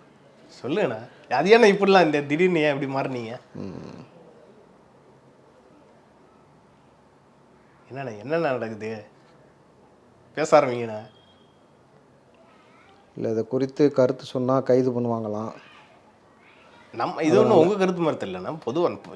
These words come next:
Speaker 1: எடப்பாடி பழனிசாமி அவர்கள் போட்டிருக்க
Speaker 2: அவர் கருத்தானே?
Speaker 1: ஆமா.
Speaker 2: அப்ப, அப்ப நான் கொஞ்சம் நார்மல் ஆயிக்கிறேன். சரி, ஓகே.
Speaker 1: அவர் சொன்ன கருத்து தான் இது.
Speaker 2: பத்து ரூபாய் பாலாஜி தமிழ்நாட்டுல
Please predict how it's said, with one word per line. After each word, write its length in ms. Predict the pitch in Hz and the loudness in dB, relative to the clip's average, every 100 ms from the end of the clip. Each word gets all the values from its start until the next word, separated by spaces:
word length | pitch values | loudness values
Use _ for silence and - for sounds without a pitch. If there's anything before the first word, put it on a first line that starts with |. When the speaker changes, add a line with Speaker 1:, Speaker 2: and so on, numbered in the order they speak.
| - 92 | -14 -4
Speaker 1:
எடப்பாடி 440 | 123 196 214 214 | 0 4 6 6
பழனிசாமி 440 | 175 180 185 175 156 | 6 6 6 6 6
அவர்கள் 340 | 143 135 156 | 4 0 -2
போட்டிருக்க 360 | 156 135 113 95 | 0 0 0 4
Speaker 2:
அவர் 300 | 135 180 175 | 8 10 10
கருத்தானே? 640 | 165 - 120 113 123 101 107 | 6 6 0 0 -2 -4 -10
Speaker 1:
ஆமா. 200 | 107 85 - | -12 -14 -16
Speaker 2:
அப்ப, 240 | 87 - - | -14 -10 -10
அப்ப 240 | 104 101 | -8 -6
நான் 120 | 104 | -4
கொஞ்சம் 200 | 107 107 | -4 -4
நார்மல் 260 | 113 113 101 | -4 -4 -4
ஆயிக்கிறேன். 360 | 92 90 - - - - - _ | -6 -8 -14 -16 -20 -20 -20 _
சரி, 300 | - - 90 | -20 -14 -10
ஓகே. 300 | 90 - - - - - - | -10 -10 -12 -12 -20 -20 -4
Speaker 1:
அவர் 220 | - 156 160 | 0 0 2
சொன்ன 200 | 165 151 | 0 0
கருத்து 280 | 120 117 | -2 -4
தான் 80 | 107 | -8
இது. 120 | 98 - - - - - - - - - | -10 -14 -20 -20 -20 -20 -20 -20 -20 -4
Speaker 2:
பத்து 240 | 165 160 202 | 0 6 10
ரூபாய் 300 | 185 170 170 | 12 12 12
பாலாஜி 500 | 147 143 131 120 - - 208 214 - - - - - - | 12 10 8 2 -8 -4 0 0 -2 -10 -20 -20 -20 -6
தமிழ்நாட்டுல 960 | 139 156 160 147 - 139 147 123 104 | 0 4 6 4 4 6 6 4 0